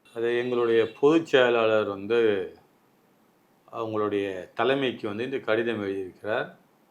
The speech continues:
அதற்கான விளக்கத்தையும் அந்த கடிதத்திலே மூன்று பக்க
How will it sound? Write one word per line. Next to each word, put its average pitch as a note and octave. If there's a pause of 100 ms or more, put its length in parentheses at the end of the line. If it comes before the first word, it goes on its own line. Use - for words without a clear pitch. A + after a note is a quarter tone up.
(420)
அதற்கான A2+
விளக்கத்தையும் B2+
அந்த G#2 (440)
கடிதத்திலே A#2+
மூன்று A#2
பக்க G#2+